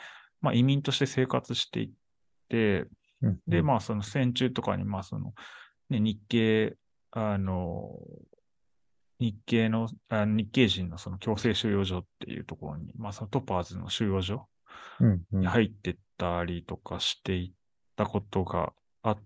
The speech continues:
Speaker 1: て、まあ、それはその知ってたから、なんかこう、
Speaker 2: うん。
Speaker 1: あ、まあ、太郎さん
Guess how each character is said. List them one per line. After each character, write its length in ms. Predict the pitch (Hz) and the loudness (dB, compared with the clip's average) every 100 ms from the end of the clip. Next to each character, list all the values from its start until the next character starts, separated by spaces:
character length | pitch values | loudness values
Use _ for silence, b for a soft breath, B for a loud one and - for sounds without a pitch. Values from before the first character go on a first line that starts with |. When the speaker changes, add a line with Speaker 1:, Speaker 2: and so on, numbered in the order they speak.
| _ - | _ -4
Speaker 1:
て、 280 | 87 82 101 | -2 -2 0
ま 100 | 131 | 0
あ、 20 | |
そ 120 | 151 | 4
れ 60 | 175 | 4
は 80 | 170 | 4
そ 120 | 170 | 2
の 60 | 131 | 0
知 160 | - | 0
っ 20 | |
て 160 | 127 - | 0 -4
た 140 | - | -4
か 120 | - - | -4 -6
ら、 200 | - - | -8 -6
な 140 | 120 | -4
ん 60 | 117 | -2
か 120 | 127 | 2
こ 80 | 120 | 6
う、 20 | |
Speaker 2:
う 20 | 110 | 6
ん。 60 | 92 90 92 _ B B B | 6 2 -4 _ B B B
Speaker 1:
あ、 200 | 131 101 b b _ - | -2 -2 b b _ 2
ま 100 | 180 | 4
あ、 20 | |
太 120 | 285 | 6
郎 100 | 302 | 4
さ 140 | - 101 | 4 2
ん 200 | 92 | 0